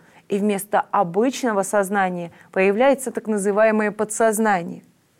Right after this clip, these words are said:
Что жизнь души никогда не прекращается, доказывается с нами». Об этом же пишет и святитель Лука Войно-Ясенецкий в своей книге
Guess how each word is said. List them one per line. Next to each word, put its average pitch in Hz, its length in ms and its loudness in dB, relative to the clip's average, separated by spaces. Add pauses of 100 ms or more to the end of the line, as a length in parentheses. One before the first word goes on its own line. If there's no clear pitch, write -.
(360)
Что - 240 2
жизнь 254 400 4
души 247 640 2
никогда 226 460 4
не 254 100 2
прекращается, 233 840 2
доказывается 240 800 2
с 247 100 -8
нами». 190 420 0 (1040)
Об 185 160 0
этом 302 240 4
же 208 100 0
пишет 254 400 -2
и 214 160 4
святитель 208 460 -2
Лука 214 340 2
Войно-Ясенецкий 202 1040 0
в - 60 -10
своей 175 260 0
книге 240 480 2